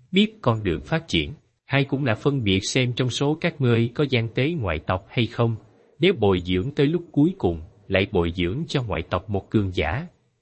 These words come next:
thì quá là chuyện đùa. Trong hỗn độn thành, ta có thể trong nháy mắt thấy rõ chi tiết mọi người các ngươi.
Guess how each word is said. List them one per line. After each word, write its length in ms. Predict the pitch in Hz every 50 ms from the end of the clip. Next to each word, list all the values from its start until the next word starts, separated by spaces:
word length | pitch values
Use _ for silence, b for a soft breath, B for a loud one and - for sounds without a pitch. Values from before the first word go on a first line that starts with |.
| _ _ _
thì 120 | - 113 104
quá 340 | - - 104 92 117 160 185
là 160 | 156 101 95
chuyện 300 | - - 90 85 90 101
đùa. 260 | 101 90 87 82 73 76 - _ _ _ _ _ -
Trong 160 | - 151 139
hỗn 180 | 123 - 127 147 139
độn 200 | - 80 - -
thành, 240 | - - 92 80 76 76 _ _ _ _ _ _ _
ta 100 | 147 143
có 140 | - 170 165
thể 200 | - 120 113 127 135
trong 200 | - 139 123 120
nháy 140 | 123 131 151
mắt 160 | 170 180 180 - -
thấy 180 | - 123 151 175 -
rõ 180 | 113 98 127
chi 260 | 135 - - 131 123 -
tiết 220 | - 185 214 - _
mọi 180 | - 95 92 98
người 260 | 95 92 92 82 85
các 220 | - 139 131 - -
ngươi. 280 | 120 113 120 117 107